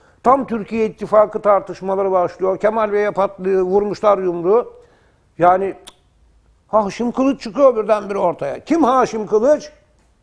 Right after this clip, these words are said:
Hukukçu olmadığı halde Sayıştay'dan Turgut Özal tarafından tayin edilen Anayasa Mahkemesi üyesi, daha sonra eski Anayasa Mahkemesi Başkanı. Nereden hatırlıyoruz?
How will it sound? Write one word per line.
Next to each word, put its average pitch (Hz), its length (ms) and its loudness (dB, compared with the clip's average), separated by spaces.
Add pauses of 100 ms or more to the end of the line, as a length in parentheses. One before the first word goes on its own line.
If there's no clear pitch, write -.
(500)
Hukukçu 233 480 2
olmadığı 269 500 6
halde 175 420 4
Sayıştay'dan 214 880 4
Turgut 190 320 0
Özal 226 300 6
tarafından 175 760 2
tayin 226 400 4
edilen 208 300 -2
Anayasa 254 420 2
Mahkemesi 190 600 -2
üyesi, 196 580 -2 (320)
daha 240 220 6
sonra 220 400 4
eski 233 320 0
Anayasa 220 400 2
Mahkemesi 175 560 -2
Başkanı. 233 420 2
Nereden 294 340 6
hatırlıyoruz? 233 920 4